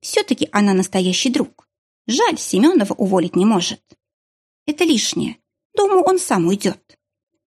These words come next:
Если жив останется, в чем я сильно сомневаюсь. «Очень на это надеюсь. Учти, Арина, если он не напишет заявление, то на стол Копытину ляжет моя докладная. Этого говнюка в моем отделе не будет».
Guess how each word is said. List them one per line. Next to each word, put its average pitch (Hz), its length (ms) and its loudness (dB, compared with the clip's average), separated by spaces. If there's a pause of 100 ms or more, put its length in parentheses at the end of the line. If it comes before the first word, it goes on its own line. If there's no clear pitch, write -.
(120)
Если 180 340 -2
жив 370 240 -2
останется, - 600 -2 (260)
в - 80 -20
чем 196 220 0
я 180 100 0
сильно 180 280 0
сомневаюсь. 180 800 -4 (720)
«Очень 202 340 0
на 185 120 2
это 185 120 0
надеюсь. 285 600 0 (320)
Учти, 427 360 -2
Арина, 214 420 0 (300)
если 233 340 0
он 247 180 4
не 180 80 2
напишет - 420 0
заявление, 196 640 0 (320)
то 214 100 0
на 208 160 2
стол 208 240 -2
Копытину 240 580 0
ляжет 190 320 0
моя 180 260 2
докладная. 285 680 2 (400)
Этого 202 300 0
говнюка 180 520 2
в 453 60 -6
моем 202 320 2
отделе 185 360 0
не 202 140 4
будет». 247 540 -4